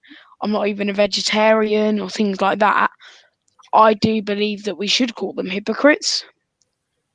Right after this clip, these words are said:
because the things that they're fighting against and trying to stop, they are contributing towards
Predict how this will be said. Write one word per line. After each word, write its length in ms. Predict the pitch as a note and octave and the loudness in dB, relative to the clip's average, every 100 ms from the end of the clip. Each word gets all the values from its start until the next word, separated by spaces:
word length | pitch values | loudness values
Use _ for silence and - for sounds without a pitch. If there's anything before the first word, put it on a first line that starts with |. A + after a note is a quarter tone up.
| _ | _
because 280 | G#3+ A3+ G3 | -4 -2 0
the 100 | G3+ | -2
things 360 | - B3+ A#3+ A3 | 2 4 4 2
that 180 | A3 G#3 | 0 2
they're 540 | A3 G#3+ G3+ G3+ G3 - - | 4 4 2 2 0 -6 -20
fighting 400 | - G#3+ G#3 G#3 | -6 -2 0 -2
against 560 | G3+ G#3+ B3 - - G3+ | 2 2 2 2 -2 -2
and 200 | G3+ G3 | -4 -2
trying 200 | A#3 G#3+ | -2 0
to 320 | G#3 G3+ G3 - _ _ _ _ | 2 2 0 -6 _ _ _ _
stop, 500 | - - - A#3+ - - - | -8 -2 2 2 0 -12 -6
they 240 | A3 G#3 G3+ | 2 4 4
are 480 | G3+ G3+ G3 G3 G3+ - _ _ _ _ _ _ _ _ _ | 2 2 2 0 -2 -12 _ _ _ _ _ _ _ _ _
contributing 640 | - A#3+ A3 G#3 G#3+ - G3+ | -2 0 -2 -6 -6 -8 -8
towards 760 | - G3+ G#3+ G#3 G3 - - | -6 -2 0 0 -4 -6 -6